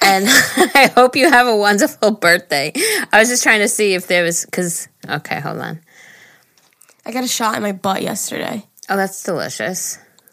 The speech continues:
Speaker 2: I went in to get my birth control shot, and she's like, "Where do you wanna do it today?" And I was like, "In my arm is fine." And she's like, "Are you sure you don't wanna do it in the buttocks?" <laughs>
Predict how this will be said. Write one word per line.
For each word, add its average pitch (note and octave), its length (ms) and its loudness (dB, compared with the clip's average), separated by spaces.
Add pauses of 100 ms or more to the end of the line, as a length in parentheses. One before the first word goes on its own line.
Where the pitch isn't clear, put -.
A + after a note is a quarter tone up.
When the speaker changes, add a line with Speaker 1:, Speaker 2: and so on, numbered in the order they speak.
(1040)
Speaker 2:
I A3+ 120 -2
went A3+ 160 0
in A3 160 -4
to - 80 -12
get G#3 80 -6
my F#3+ 120 -4
birth G3+ 240 -6
control G3+ 340 -6
shot, F#3 480 -4
and G#3+ 180 -6
she's G3 180 -8
like, G#3+ 200 -8
"Where G#3+ 140 -4
do A3 60 -12
you A#3 80 -6
wanna A3 180 -4
do A3+ 120 -4
it C4 80 -6
today?" E4 280 -6
And A#3+ 80 -4
I A3+ 80 -4
was G#3+ 140 -6
like, G#3 260 -6 (280)
"In A4 80 -2
my D4+ 120 0
arm G#3 240 -2
is G#3+ 100 -6
fine." A3 400 -4
And G#3+ 140 -8
she's A3 180 -6
like, G3 160 -6 (640)
"Are C4+ 80 2
you C#4 80 -2
sure D4+ 140 -4
you D#4 60 -2
don't D#4 120 2
wanna D4 160 0
do D4 100 0
it D4 60 0
in C#4+ 100 0
the B3+ 60 0
buttocks?" C#4 680 0
<laughs> C6+ 600 -10